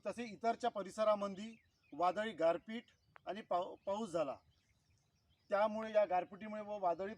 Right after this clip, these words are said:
वादळामुळे येथील संत्रा बागायतदाराचे तसेच गहू उत्पादक, चना उत्पादक शेतकरी, कापूस उत्पादक शेतकऱ्यांचं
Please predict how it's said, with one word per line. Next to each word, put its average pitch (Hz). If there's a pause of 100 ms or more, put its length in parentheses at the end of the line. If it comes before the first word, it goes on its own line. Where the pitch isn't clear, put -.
वादळामुळे 175 (680)
येथील 233 (180)
संत्रा 190
बागायतदाराचे 214 (500)
तसेच 233 (1160)
गहू 220
उत्पादक, 214 (680)
चना 214
उत्पादक 226
शेतकरी, 220
कापूस 202
उत्पादक 208
शेतकऱ्यांचं 208